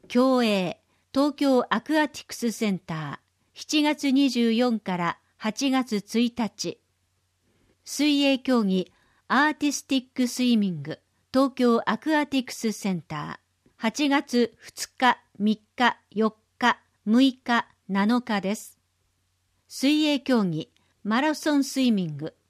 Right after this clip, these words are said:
お台場海浜公園。八月四日、五日。水泳競技、水球、東京辰巳国際水泳場。七月二十四から八月八日です。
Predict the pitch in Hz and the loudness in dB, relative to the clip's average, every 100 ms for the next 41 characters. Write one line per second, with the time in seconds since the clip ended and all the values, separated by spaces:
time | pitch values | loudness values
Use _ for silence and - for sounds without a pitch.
0 | _ _ 202 262 285 262 247 254 254 262 | _ _ -2 0 0 2 0 2 0 0
1 | 262 233 226 196 170 143 135 - _ _ | 0 0 0 -2 -2 -6 -10 -14 _ _
2 | _ 220 220 269 254 247 - 208 - _ | _ -4 -2 0 0 -2 -2 -4 -4 _
3 | _ - 226 214 _ - 247 - _ - | _ -4 -2 -2 _ -4 -2 -2 _ -8
4 | 190 - - - 175 - _ _ _ _ | -8 -8 -16 -8 -8 -8 _ _ _ _
5 | _ _ _ _ _ _ - - 277 302 | _ _ _ _ _ _ -14 -2 0 2
6 | 277 262 254 233 175 165 - _ - - | 0 0 0 0 0 -2 -6 _ -16 -4
7 | 226 277 277 _ 233 214 190 165 - _ | 2 2 0 _ 0 0 0 -4 -10 _
8 | _ _ 269 285 - 262 247 226 220 294 | _ _ 0 0 0 0 2 0 0 0
9 | 285 277 240 - 247 233 226 220 214 190 | 0 -2 -6 0 0 0 0 0 2 0
10 | 175 175 151 139 - _ _ _ - - | -2 -6 -6 -8 -12 _ _ _ -18 -6
11 | 311 294 294 285 269 285 240 233 226 240 | -2 0 -2 0 2 2 2 2 2 2
12 | 247 208 185 175 160 - _ _ - 202 | 0 -2 -6 -4 -4 -6 _ _ -8 -4
13 | 269 269 254 - 202 180 202 220 208 180 | 0 0 0 -2 -4 0 -2 -2 -6 -6
14 | 185 - - | -6 -8 -16